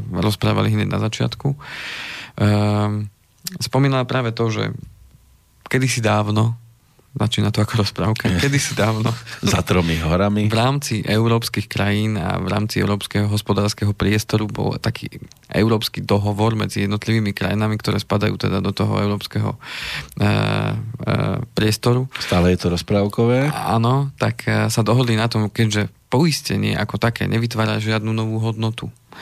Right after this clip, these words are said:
Speaker 1: Tak bude oslobodené od dane, alebo teda nebude uplatňovaná nikde daň z pridanej hodnoty. Hej, pretože sa nevytvára nejaká nová hodnota tým poistením, ale chráni sa existujúca hodnota, či už majetková, alebo, alebo peňažná v nejakom, v nejakom zmysle,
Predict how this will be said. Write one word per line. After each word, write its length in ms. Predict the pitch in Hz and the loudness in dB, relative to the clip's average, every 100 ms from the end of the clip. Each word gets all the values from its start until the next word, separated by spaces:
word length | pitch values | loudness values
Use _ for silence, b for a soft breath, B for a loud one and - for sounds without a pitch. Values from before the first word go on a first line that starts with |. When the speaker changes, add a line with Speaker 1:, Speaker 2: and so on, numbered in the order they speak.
| B B B B - | B B B B -2
Speaker 1:
Tak 260 | 107 - - | -2 -2 -6
bude 320 | 104 110 113 | -2 0 2
oslobodené 760 | 98 - 110 110 110 110 110 110 | 0 0 0 2 2 2 0 0
od 220 | 101 104 | -2 -2
dane, 300 | 104 110 110 | 0 0 2
alebo 180 | 104 104 | 0 0
teda 140 | 110 | 0
nebude 260 | 110 110 110 | 2 0 0
uplatňovaná 880 | 104 113 113 113 107 107 107 107 107 | 0 0 0 0 2 2 0 0 0
nikde 400 | 127 120 117 107 | 2 2 2 0
daň 380 | 101 110 110 110 | 2 2 0 -2
z 40 | - | -2
pridanej 440 | - 104 107 107 | -2 0 0 2
hodnoty. 440 | 107 104 104 - - - | 2 2 0 -2 -6 0
Hej, 180 | 110 | 0
pretože 380 | 101 107 107 107 | 2 0 0 0
sa 160 | 104 110 | 0 0
nevytvára 400 | 107 101 107 107 | -2 -2 -2 0
nejaká 240 | 104 110 | -2 -2
nová 260 | 107 98 101 | -2 0 -2
hodnota 400 | 107 104 107 107 | -2 -2 -2 -2
tým 220 | - 107 | -2 0
poistením, 500 | 104 110 - 127 127 | 0 0 0 0 0
ale 180 | 110 110 B B | 0 -2 B B
chráni 420 | - 131 151 156 139 | -2 0 2 2 0
sa 240 | - 95 | 0 0
existujúca 640 | 98 113 113 - 113 110 | 0 0 -2 -2 -2 2
hodnota, 380 | 107 110 110 107 | 2 2 0 -2
či 180 | 101 110 | -2 0
už 240 | 101 - - B B B | -2 -4 -10 B B B
majetková, 640 | - 113 117 - 110 110 104 | 0 2 2 2 2 2 2
alebo, 320 | 104 101 101 | 0 -2 -2
alebo 240 | 101 107 101 | -2 -4 -2
peňažná 500 | 107 110 110 110 110 | 0 2 2 2 0
v 140 | 107 107 | 0 -2
nejakom, 220 | - 107 104 101 92 | -2 -2 0 -2 -2
v 40 | |
nejakom 320 | 92 104 104 107 | 0 0 0 0
zmysle, 480 | 107 110 - 156 | 2 0 2 0